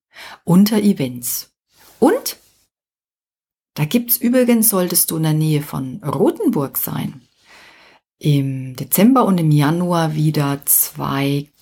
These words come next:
kurze, ähm,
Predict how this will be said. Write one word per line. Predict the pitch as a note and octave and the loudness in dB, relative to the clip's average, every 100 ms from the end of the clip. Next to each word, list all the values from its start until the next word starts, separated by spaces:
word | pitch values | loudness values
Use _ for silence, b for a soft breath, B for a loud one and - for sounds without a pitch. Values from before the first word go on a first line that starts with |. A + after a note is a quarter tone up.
| _ _ _ _ - | _ _ _ _ -8
kurze, | - A3+ A#3 - - - C#3 B2+ B2 B2+ _ _ _ _ _ _ _ - - | 0 2 2 0 0 0 -2 -2 -6 -12 _ _ _ _ _ _ _ -10 -2
ähm, | B2+ B2 B2 B2+ B2+ B2+ B2 | -2 -2 -4 -8 -12 -14 -18